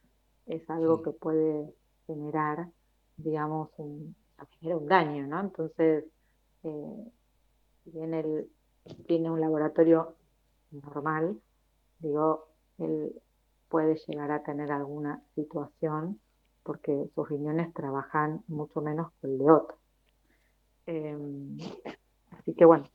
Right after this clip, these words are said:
Speaker 1: eh, ahí, ahí, ahí estamos, eh, intentando ayudar en lo que se pueda.
Speaker 2: El síndromo, el síndrome urémico hemolítico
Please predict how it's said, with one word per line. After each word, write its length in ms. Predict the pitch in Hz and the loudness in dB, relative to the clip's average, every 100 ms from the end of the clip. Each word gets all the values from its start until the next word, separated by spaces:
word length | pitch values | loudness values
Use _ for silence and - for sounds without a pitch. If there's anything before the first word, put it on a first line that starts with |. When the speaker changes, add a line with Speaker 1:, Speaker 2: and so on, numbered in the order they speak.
| _ _ | _ _
Speaker 1:
eh, 240 | 190 160 165 | -6 -6 -6
ahí, 300 | 175 151 156 - | -4 0 0 0
ahí, 600 | 156 151 151 147 143 175 _ | 0 2 2 0 -2 -10 _
ahí 180 | 156 156 | 2 2
estamos, 640 | 156 - 156 156 156 147 - _ _ 226 | 0 -6 -4 -2 -2 -4 -8 _ _ -2
eh, 420 | 175 160 156 160 - | 0 0 -2 -8 -8
intentando 640 | 175 165 170 165 175 170 165 | -6 2 4 6 4 6 4
ayudar 580 | 165 160 156 151 147 151 _ _ | 4 2 2 0 -2 -8 _ _
en 160 | 180 156 | -8 -6
lo 100 | 151 | -6
que 100 | 160 | -8
se 120 | 160 | -10
pueda. 420 | - 156 143 143 - _ _ _ _ _ _ _ _ _ - - - - - - | 0 2 2 -2 -14 _ _ _ _ _ _ _ _ _ -20 -18 -18 -20 -20 -14
Speaker 2:
El 140 | 113 | -12
síndromo, 720 | - 123 123 135 123 113 107 - | -2 0 2 4 4 4 2 0
el 120 | 101 | -4
síndrome 800 | - 127 127 120 110 101 92 87 | -2 -2 0 -2 -2 -2 -2 -4
urémico 540 | 87 92 107 113 107 101 | -6 -4 -2 -2 -2 -2
hemolítico 1000 | 95 92 117 120 123 113 120 123 131 | 0 0 2 2 0 4 6 8 6